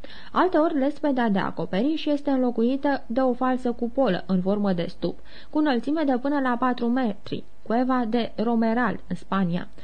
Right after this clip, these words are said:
Cupolă construită prin suprapunerea unor pietre plate, așezate progresiv în retragere. Monumentul megalitic în forma sa cea mai simplă este menhirul, un bloc de piatră de asemenea doar cioplită, plantat vertical. Nota unu.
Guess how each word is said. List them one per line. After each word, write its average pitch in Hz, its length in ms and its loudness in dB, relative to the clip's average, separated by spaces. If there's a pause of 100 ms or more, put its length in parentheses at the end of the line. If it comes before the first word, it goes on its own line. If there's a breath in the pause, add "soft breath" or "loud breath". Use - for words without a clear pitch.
(220 loud breath)
Cupolă 269 400 2
construită 254 560 0
prin 262 300 0
suprapunerea 247 720 0
unor 214 320 2
pietre 196 460 0
plate, 208 420 0 (140)
așezate 247 500 0
progresiv 233 640 0
în 220 220 2
retragere. 180 640 -2 (880 loud breath)
Monumentul 311 480 2
megalitic 254 600 2
în 240 140 2
forma 254 320 0
sa 226 160 0
cea 190 180 -2
mai 180 180 0
simplă 226 360 0
este 277 480 0
menhirul, 226 680 0 (100)
un 190 100 2
bloc 208 200 2
de 214 160 2
piatră 220 360 0
de 202 80 0
asemenea 196 540 0
doar 185 220 2
cioplită, 185 560 0
plantat 226 380 0
vertical. 180 580 -2 (1000)
Nota 202 360 0
unu. 214 240 4